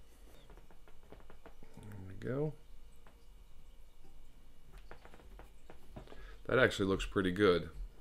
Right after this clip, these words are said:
I thought we were gonna maybe need a little bit more white, but that looks pretty darn good. I really want it wispy.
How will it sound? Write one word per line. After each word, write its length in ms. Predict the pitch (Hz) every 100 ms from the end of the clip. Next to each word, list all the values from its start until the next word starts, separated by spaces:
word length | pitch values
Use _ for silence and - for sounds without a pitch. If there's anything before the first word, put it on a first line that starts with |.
| -
I 60 | 95
thought 240 | - 98
we 60 | 92
were 80 | 92
gonna 320 | 92 90 90
maybe 240 | 90 90 87
need 160 | 90
a 40 | 85
little 240 | 92 104
bit 180 | 98 -
more 180 | 92 85
white, 380 | 87 87 85 - - - - - - - - - - - -
but 360 | 85 82 85 - - - - -
that 100 | 104
looks 180 | 90
pretty 260 | - 95 87
darn 240 | 90 85
good. 340 | 87 90 87 90 - - - - - - - - - -
I 40 | 80
really 520 | 87 104 117 110 101
want 280 | 95 98 92
it 120 | -
wispy. 500 | 92 87 - 78